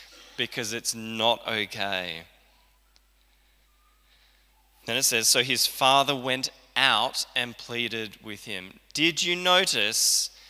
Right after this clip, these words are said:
the father goes out to both brothers? We,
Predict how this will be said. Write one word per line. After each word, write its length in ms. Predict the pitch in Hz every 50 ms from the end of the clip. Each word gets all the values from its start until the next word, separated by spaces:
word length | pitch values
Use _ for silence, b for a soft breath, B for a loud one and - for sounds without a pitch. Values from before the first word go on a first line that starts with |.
| B B B B
the 100 | - 120
father 720 | 117 - - - - - 147 139 147 156 160 170 156 175 175
goes 360 | 147 156 151 143 143 139 - - - -
out 380 | 131 127 131 131 131 - - - -
to 200 | - - 127 113 101 90 _ -
both 440 | - 120 110 107 110 107 - - _
brothers? 720 | - 104 95 92 87 85 73 71 - - - - - - - b b b b b b b b b b b b b b b b b b _ _ _ _ _ b b b b b b b b b _ -
We, 140 | 131 131